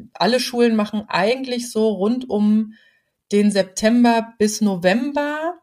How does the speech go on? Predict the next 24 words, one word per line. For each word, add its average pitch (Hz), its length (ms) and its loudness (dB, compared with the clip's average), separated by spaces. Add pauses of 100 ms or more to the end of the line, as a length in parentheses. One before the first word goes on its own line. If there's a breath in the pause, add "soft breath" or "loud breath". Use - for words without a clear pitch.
(440)
ein 208 240 4
Jahr 208 200 4
vor 190 140 0
der 180 140 0
Einschulung, 185 880 -4
ähm, 180 440 -4
Tag 180 260 -8
der 175 120 -2
offenen 165 300 -6
Tür, 254 400 -4 (580 loud breath)
dass 190 160 -6
man 190 160 -2
sich 196 120 -8
das 208 140 -8
jetzt 185 200 -8
wirklich, 208 480 -6
äh, 175 440 -2
im 196 140 -4
Herbst 175 400 -8
dann 185 140 -4
auch - 180 -8
mal 165 160 -6
anguckt. 247 800 -6
Ähm, 180 480 -4